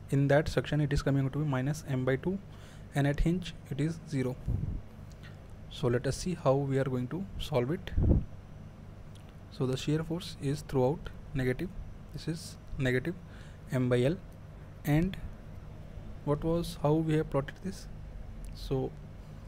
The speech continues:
here it was bending moment is zero, here it is plus M by two, here it is zero, here it is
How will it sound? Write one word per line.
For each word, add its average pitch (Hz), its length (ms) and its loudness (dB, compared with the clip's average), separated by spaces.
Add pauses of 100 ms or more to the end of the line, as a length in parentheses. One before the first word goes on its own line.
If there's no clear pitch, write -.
(200)
here 151 180 8
it 156 140 2
was 170 380 2
bending 135 200 4
moment 139 220 2
is 123 100 0
zero, 160 360 0
here 135 160 4
it 135 100 2
is 180 320 -2
plus - 400 0 (100)
M 127 160 4
by 123 120 6
two, - 180 -2 (180)
here 135 200 4
it 143 80 0
is 151 180 2 (100)
zero, 131 300 4
here 135 160 6
it 135 100 2
is 175 200 -2